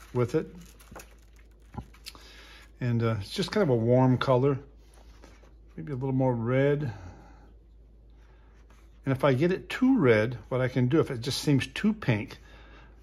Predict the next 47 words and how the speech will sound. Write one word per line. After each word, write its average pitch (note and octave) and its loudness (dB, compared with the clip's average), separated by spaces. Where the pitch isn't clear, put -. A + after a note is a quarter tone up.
uh, B2 -10
it's B2 -6
in D#3 0
the C3 4
red E3 4
family, A2 0
so C3+ -6
what C3 4
I B2 2
can B2+ 0
do G3 0
is B2+ -2
I E3+ 0
can F3+ -4
take B2+ -4
just A3+ -6
a C3+ -2
touch D3+ -6
of G#2 -8
sap E3 -4
green, C3+ 0
which G#2+ -6
is - -16
the A#2 -6
co-, - -12
is A2 -10
the G#2+ -8
complement D3+ -4
to A2 -14
red, A2+ -10
and A#2 -8
I A2+ -4
can G#2+ -8
just D#3 -14
kinda G#3+ -4
gray C#3 -2
it C#3 -8
down B2 0
a - 0
little G#2+ -2
bit, G#2 -8
take A#2+ -10
a B2+ -8
little B2+ -4
bit A#2+ -4
of A2+ -4
that G#2+ -6